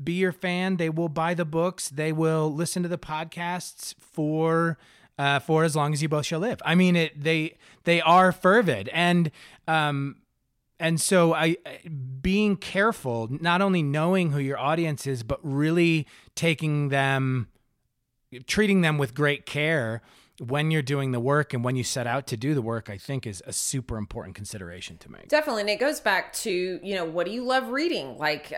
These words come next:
Speaker 2: we say this all the time with nonfiction, but it's very applicable to fiction as well, where you do study your competition and you're, you look at where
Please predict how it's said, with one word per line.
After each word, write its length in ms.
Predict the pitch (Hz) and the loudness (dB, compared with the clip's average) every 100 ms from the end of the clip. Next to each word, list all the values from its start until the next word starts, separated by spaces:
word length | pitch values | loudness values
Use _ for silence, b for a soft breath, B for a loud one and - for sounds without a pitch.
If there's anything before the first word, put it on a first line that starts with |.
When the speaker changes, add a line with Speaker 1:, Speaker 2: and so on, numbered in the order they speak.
| 175 | -6
Speaker 2:
we 100 | 180 | -4
say 220 | - 220 | -2 -2
this 160 | 202 208 | -2 -2
all 100 | 160 | -2
the 80 | |
time 280 | 165 - 403 | -2 -4 -4
with 160 | 233 - | -4 -4
nonfiction, 680 | 175 175 214 202 - 175 | 0 2 0 -4 -8 -8
but 100 | 151 | -6
it's 140 | 151 160 | -6 -8
very 400 | 151 180 240 208 | -2 2 4 4
applicable 480 | - 175 160 156 156 | 0 -6 -8 -6 -6
to 140 | 170 | -8
fiction 420 | 165 - - 147 | -10 -8 -8 -8
as 160 | 147 160 | -10 -8
well, 640 | 156 165 170 160 151 151 B B B | -2 2 4 4 2 -2 B B B
where 380 | - 175 170 170 | -4 0 2 2
you 320 | 165 170 196 | -2 -8 -10
do 220 | 170 202 208 | -6 -6 -6
study 760 | - - 165 143 147 190 214 | -8 -2 0 0 -4 -8 -12
your 200 | - 185 | -10 -6
competition 880 | 190 180 151 - - 285 - 139 120 | -4 -2 -4 -6 -6 -6 -4 -6 -6
and 360 | 101 147 156 160 | -6 -6 -6 -4
you're, 480 | 170 165 165 170 - | -2 0 0 -2 -6
you 260 | 175 185 | -10 -10
look 320 | 180 175 180 | -6 -4 -2
at 220 | 220 196 123 | -2 -4 -2
where 640 | 156 156 156 160 165 196 | 0 2 2 2 -2 -8